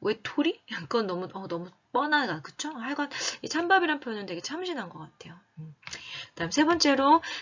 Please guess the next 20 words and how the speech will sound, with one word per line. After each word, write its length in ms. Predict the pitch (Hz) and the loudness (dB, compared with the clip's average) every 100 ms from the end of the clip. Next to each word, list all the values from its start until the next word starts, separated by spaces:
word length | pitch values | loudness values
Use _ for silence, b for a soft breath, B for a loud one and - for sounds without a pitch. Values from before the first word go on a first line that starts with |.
| B | B
"금간 420 | 285 294 359 370 | 8 12 12 10
창 220 | 359 359 | 6 0
틈으로 340 | 359 311 302 | -2 0 0
고요의 380 | 294 247 254 247 | 0 -2 0 -2
빗소리." 400 | 208 - 175 185 | -2 -8 -8 -8
고요하게 580 | - 240 277 339 349 311 | -4 -2 2 4 4 2
들리는 300 | 262 240 226 | -2 -2 -6
빗소리가 560 | 196 - 190 180 180 165 | -8 -10 -8 -6 -6 -6
내 120 | 175 180 | -6 -6
외로움을 340 | 170 185 180 | -4 -6 -8
더 100 | 160 | -12
크게 220 | - 349 | -10 -8
만들죠. 500 | 339 190 156 160 220 | -6 -6 -6 -4 -4
그래서 240 | 196 196 214 B B B | -4 -6 -8 B B B
저는 260 | 311 311 330 | 0 2 4
사실 300 | 330 302 254 | 4 6 4
뭐 160 | 202 B B | 0 B B
이 180 | 277 302 | 8 10
고요히 680 | - 269 285 339 349 349 349 | 8 4 6 8 8 8 6
빗소리지만 840 | 247 - 247 233 202 170 165 160 | 4 -6 -6 -6 -8 -10 -10 -12